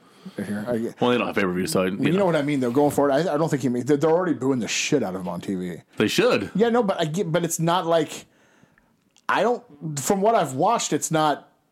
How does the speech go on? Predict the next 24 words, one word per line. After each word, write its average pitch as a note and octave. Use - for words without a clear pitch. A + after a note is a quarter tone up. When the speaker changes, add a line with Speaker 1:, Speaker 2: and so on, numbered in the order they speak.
Speaker 1:
money D#3
drawing B2
heat. F#2+
It's, A2
"Oh, G#2
really? A2
I, G#2+
this C3+
guy's A2
a F#2+
douche. F2
Get G2+
him G2+
off G2+
my F2
fucking F#2+
screen." -
It's -
what, C3+
it's B2
what E3+
it E3
feels C3
like. -